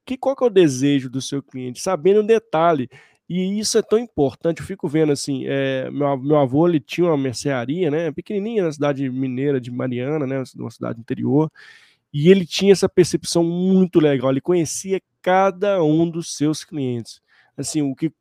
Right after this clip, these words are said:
que, que um gostava de co-, assim, te-, chegava tempo dele fazer a própria lista da pessoa, que já sabia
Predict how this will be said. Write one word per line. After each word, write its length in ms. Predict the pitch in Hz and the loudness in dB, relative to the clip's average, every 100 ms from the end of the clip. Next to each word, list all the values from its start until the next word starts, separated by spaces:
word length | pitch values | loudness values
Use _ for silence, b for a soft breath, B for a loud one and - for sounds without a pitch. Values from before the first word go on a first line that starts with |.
| _ | _
que, 120 | - | -20
que 100 | - | -6
um 80 | 185 | -2
gostava 440 | 180 175 - 180 196 | 0 0 0 -2 -2
de 60 | |
co-, 100 | _ | _
assim, 400 | 185 170 165 139 - _ | -6 -4 -4 -4 -8 _
te-, 140 | 165 156 | 0 0
chegava 360 | 160 180 196 | 2 4 4
tempo 220 | - 190 | 2 0
dele 140 | 190 190 | 0 -2
fazer 260 | 196 180 | 0 2
a 80 | 185 | 0
própria 300 | - 196 233 | 0 0 2
lista 280 | 170 180 - | 0 0 -2
da 100 | 180 | -4
pessoa, 180 | 160 165 | -4 -6
que 80 | 180 | -4
já 100 | 190 | -4
sabia 640 | 233 202 131 196 214 | -2 -2 -2 0 0